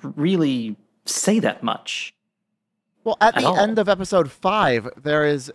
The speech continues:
Speaker 2: a moment, and I'm not gonna give it away, but, like, there's a moment at the end
Speaker 1: Mm-hmm.
Speaker 2: of episode five where I'm like, I was just kind of stunned that this was where they had gotten to.
Speaker 1: Mm.
Speaker 2: I, I was stunned that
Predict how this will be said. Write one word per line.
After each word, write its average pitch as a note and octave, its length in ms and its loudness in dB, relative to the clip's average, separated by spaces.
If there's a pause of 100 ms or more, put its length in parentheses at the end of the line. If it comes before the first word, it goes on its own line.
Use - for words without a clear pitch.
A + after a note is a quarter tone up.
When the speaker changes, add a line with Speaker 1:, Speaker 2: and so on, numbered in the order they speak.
(100)
Speaker 2:
a E3 160 -2
moment, D3+ 680 -4 (800)
and F3+ 100 0
I'm F3 100 4
not F#3+ 200 0
gonna D3 160 -4
give B2 160 -6
it A2 60 -6
away, A2+ 500 0
but, E3+ 100 0
like, D#3 200 -2
there's E3 180 0
a D#3+ 60 -4
moment F#3 340 -2
at F3+ 80 -8
the E3 80 -4
end D3 100 -2
Speaker 1:
Mm-hmm. C#3 80 -2
Speaker 2:
of C#3 80 -2
episode C3 300 -8
five E3+ 400 0
where C#3 100 -2
I'm C#3+ 80 -4
like, C3+ 280 -2 (1120)
I F3+ 100 6
was F3 140 2
just E3+ 180 -2
kind G#3+ 260 -2
of D3 140 -2
stunned G#3+ 720 -2 (1120)
that F3+ 540 4 (720)
this C#3+ 460 2
was F#3 180 2
where D3+ 240 4
they C#3+ 120 0
had A#2 120 0
gotten F#2 320 -2
to. - 140 -16 (440)
Speaker 1:
Mm. C#3+ 280 0 (680)
Speaker 2:
I, F3 120 6 (120)
I F3+ 140 6
was F3 160 2
stunned G3+ 560 2
that D#3+ 560 2